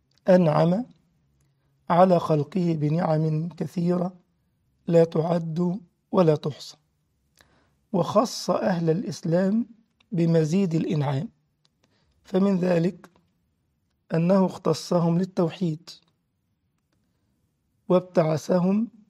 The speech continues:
بالقرآن، وخصهم بخاتم الأنبياء والمرسلين، وجعلهم خير أمة أخرجت للناس.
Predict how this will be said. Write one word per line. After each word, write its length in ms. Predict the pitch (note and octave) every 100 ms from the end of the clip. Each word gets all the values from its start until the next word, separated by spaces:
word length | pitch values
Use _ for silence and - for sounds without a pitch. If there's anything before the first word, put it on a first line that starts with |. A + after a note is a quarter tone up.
| _ _ _ _ -
بالقرآن، 680 | D#3+ D3+ E3+ - F3+ D#3+ A3 _ _ _ _ _ _ _ _ _ _ _ _
وخصهم 760 | E3 - D#3 - - F3+ E3+ D3
بخاتم 540 | D3 - F3 F3 E3
الأنبياء 760 | D#3+ - F3+ D#3 D#3 E3 F#3 - _ _ _ _ _ _ _ -
والمرسلين، 840 | F3 E3+ F3+ E3 F3 E3+ F3 D3 - _ _ _ _
وجعلهم 760 | F#3 E3 F3 F#3 A#3 G3+ G#3+ B3+ - _ _ _ _ _
خير 540 | - F#3+ F#3+ E3+ -
أمة 580 | F#3+ F#3 F3+ F3+ F#3 G3+ -
أخرجت 580 | D3+ E3 F3 E3 D#3+ E3
للناس. 560 | C#3+ C3+ D3 - -